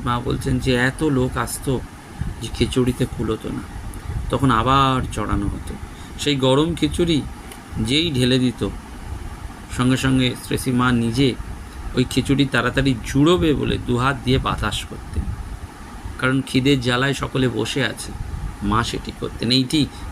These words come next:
ফিলিংস, অর্থাৎ শ্রী শ্রী মা যেন এখানে অন্নপূর্ণা রূপে ক্ষুধার্ত সন্তানেরা যাতে দ্রুত অন্ন গ্রহণ করতে পারেন, সেজন্য সেই ছোট বয়স, তখন এগারো বছর বয়স,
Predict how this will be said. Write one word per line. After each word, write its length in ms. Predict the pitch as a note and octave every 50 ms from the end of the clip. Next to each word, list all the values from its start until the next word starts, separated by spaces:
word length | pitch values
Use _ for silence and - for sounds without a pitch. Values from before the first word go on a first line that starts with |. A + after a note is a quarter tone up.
| -
ফিলিংস, 480 | - - C3 B2+ B2+ A#2 G#2+ G2+ - - - - - - - - - - - - - - - - -
অর্থাৎ 240 | - C3 - D#3+ -
শ্রী 200 | - - - C#3 C3+
শ্রী 140 | - - D#3
মা 260 | C#3 C#3 C#3+ D#3 D#3+
যেন 160 | D3+ D#3+ D#3+
এখানে 280 | D#3 D#3 C#3+ D#3+ D#3 D#3 - -
অন্নপূর্ণা 640 | - C3 C3+ C#3 D3+ D#3+ E3 G3+ G3 E3+ E3+ E3+ E3 D#3+
রূপে 300 | C#3 B2 G#2+ - C#3 C3 A#2 - - - - - - - - -
ক্ষুধার্ত 460 | - - C3 C#3 D#3 E3 - - - -
সন্তানেরা 960 | D#3 - - - B2 B2 B2 A#2 - C#3+ D3+ D#3 D#3+ D#3 C#3+ C3 B2 A#2+ -
যাতে 240 | A2 A2+ A#2 - C3+ B2 A2 G2+ G2
দ্রুত 320 | - A2 A#2 C3 C3 - E3 D#3+ D#3+ - -
অন্ন 200 | A#2 A#2 B2+ D3 E3+ G3
গ্রহণ 280 | F#3 F3 D3 C3 B2+ A#2+ A#2 -
করতে 260 | A2+ G#2+ - - G#2
পারেন, 300 | F2+ G#2 G2+ G#2 G2 F#2 - - - - - - - - - -
সেজন্য 340 | - C3+ C3+ B2+ D3+ D#3+ E3+
সেই 260 | D3 - E3+ F3+ G3 F3+ -
ছোট 180 | - D3+ C#3
বয়স, 380 | D3+ C#3 C3+ C3 A#2+ G#2+ - - - - - -
তখন 220 | - - C3+ C#3
এগারো 300 | C3+ B2+ A#2+ B2+ C3+ D3+
বছর 260 | D3+ D#3+ D3+ E3+ D#3+
বয়স, 480 | C#3+ C#3 C#3 C#3+ C#3 A#2+ - - - -